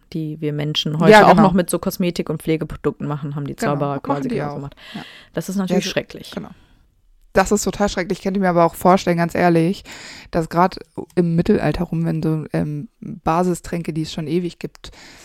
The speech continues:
Speaker 2: ähm, ähm, erfunden worden sind, dass da nicht nur Kröten
Speaker 1: Na,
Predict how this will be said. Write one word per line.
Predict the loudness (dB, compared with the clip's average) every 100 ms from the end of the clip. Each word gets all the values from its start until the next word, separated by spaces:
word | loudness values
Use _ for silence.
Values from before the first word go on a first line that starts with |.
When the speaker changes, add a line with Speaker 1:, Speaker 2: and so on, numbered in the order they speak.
| -20 -20 _
Speaker 2:
ähm, | -6 -6 -8 -12 -12
ähm, | -12 -12 -12 -14 -16 -16 -16 -18 -18 -10
erfunden | -8 -6 -6 -6
worden | -6 -6
sind, | -8 -8
dass | -10
da | -8 -6 -6
nicht | -6 -6 -6
nur | -4 -4 -6 -10 -12 -10
Kröten | -4 -2 0 0 0
Speaker 1:
Na, | 0